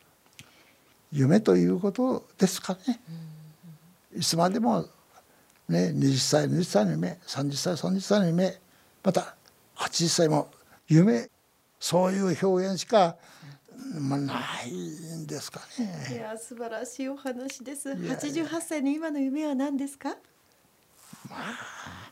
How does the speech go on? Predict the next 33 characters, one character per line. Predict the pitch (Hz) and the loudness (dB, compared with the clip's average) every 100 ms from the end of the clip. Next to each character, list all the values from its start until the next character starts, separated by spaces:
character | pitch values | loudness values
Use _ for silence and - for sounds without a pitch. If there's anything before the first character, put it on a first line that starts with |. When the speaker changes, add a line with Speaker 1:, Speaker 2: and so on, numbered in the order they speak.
| _ _ _ _ _ _ _ _ _ _ | _ _ _ _ _ _ _ _ _ _
Speaker 1:
こ | - 98 | -6 -6
の | 87 | -8
四 | 95 107 110 | -6 -2 0
年 | 110 110 | 0 0
生 | - 107 | -2 -2
の | 107 107 | -2 -4
大 | 101 120 117 | -4 -2 0
学 | 107 - 110 | -2 -6 -6
が、 | 101 - - - - - 165 208 208 - _ _ _ - - | -6 -8 -12 -20 -20 -20 -18 -18 -18 -20 _ _ _ -20 -20
Speaker 2:
う | |
ん。 | - - - | -20 -20 -10
Speaker 1:
一 | - - | -4 -2
番 | 123 139 | -2 -4
厳 | 160 151 | 2 2
し | - | 2
い | 151 | 0
と | 135 | -2
こ | 143 | -2
で | 117 | -4
す | 123 | -4
が | 120 | -2
ね、 | 131 135 117 - - - - _ _ - - | -2 -2 -4 -12 -20 -20 -20 _ _ -20 -8
な | - | -6
ん | - - | -6 -8
と | - | -8
か | - 98 | -4 -4
成 | 139 | -2
功 | 147 147 | -4 -4
し | 131 | -6
て | 160 | -6
ほ | 135 | -6
し | |
い。 | - | -6